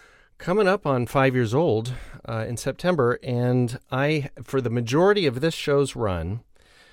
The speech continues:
of the majority of Tectonic, I have been concerned with data brokers, what they are doing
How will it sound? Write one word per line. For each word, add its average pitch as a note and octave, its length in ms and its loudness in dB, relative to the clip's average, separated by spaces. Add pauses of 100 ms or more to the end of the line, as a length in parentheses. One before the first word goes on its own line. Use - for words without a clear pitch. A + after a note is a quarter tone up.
(380)
of G2 420 -10
the - 60 -16
majority A2 540 0
of A#2 80 -4
Tectonic, G#2+ 560 -4
I A#2+ 180 -2
have B2+ 160 -4
been G#2+ 140 -4
concerned D3 440 -4
with A#2+ 140 -4
data B2 220 -2
brokers, F#2+ 520 -4
what B2 220 -2
they C3+ 120 2
are G2+ 120 0
doing G2 540 -2